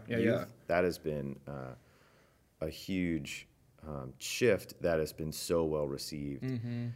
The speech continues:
Speaker 2: And
Speaker 1: It
Speaker 2: and I think it just ties into the whole of the church. Like, I remember when I first got here, I was like, "These people sing."
Speaker 1: Yeah.
Speaker 2: Like, they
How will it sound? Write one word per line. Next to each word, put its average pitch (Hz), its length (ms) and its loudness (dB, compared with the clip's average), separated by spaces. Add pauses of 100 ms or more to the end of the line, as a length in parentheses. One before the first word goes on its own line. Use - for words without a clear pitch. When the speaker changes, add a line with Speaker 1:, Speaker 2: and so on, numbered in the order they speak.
(360)
Speaker 2:
And 117 160 10
Speaker 1:
It 139 160 0 (420)
Speaker 2:
and 135 100 10
I 156 60 10
think 196 160 4
it 202 80 6
just 135 160 0
ties 123 240 10
into 107 140 6
the 98 80 6
whole 110 260 8
of 82 80 2
the 82 80 2
church. 101 400 0
Like, 85 160 4
I 101 40 6
remember 104 300 4
when 85 140 2
I 82 60 0
first - 340 0
got 87 260 0
here, 71 360 -2
I 76 40 2
was 76 120 -2
like, 76 180 -6
"These 117 220 0
people 98 320 -6
sing." - 640 -4 (100)
Speaker 1:
Yeah. 113 340 6
Speaker 2:
Like, 80 300 0 (140)
they 95 340 4